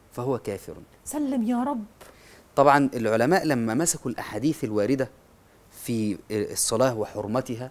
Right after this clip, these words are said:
Speaker 1: "والصلاة عماد الدين، من أقامها فقد أقام الدين، ومن هدمها فقد هدم الدين"، جه الإمام أحمد والإمام الشافعي اختلفوا مع بعض.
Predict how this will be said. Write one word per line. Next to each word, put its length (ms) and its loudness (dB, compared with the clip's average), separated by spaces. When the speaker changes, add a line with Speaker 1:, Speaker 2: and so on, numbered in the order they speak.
Speaker 1:
"والصلاة 440 -2
عماد 400 -4
الدين، 460 0
من 180 -4
أقامها 440 0
فقد 300 -4
أقام 280 -2
الدين، 340 -2
ومن 180 -2
هدمها 380 -4
فقد 280 -6
هدم 220 -2
الدين"، 380 -4
جه 240 8
الإمام 580 0
أحمد 360 -2
والإمام 340 0
الشافعي 360 -4
اختلفوا 380 2
مع 120 2
بعض. 200 0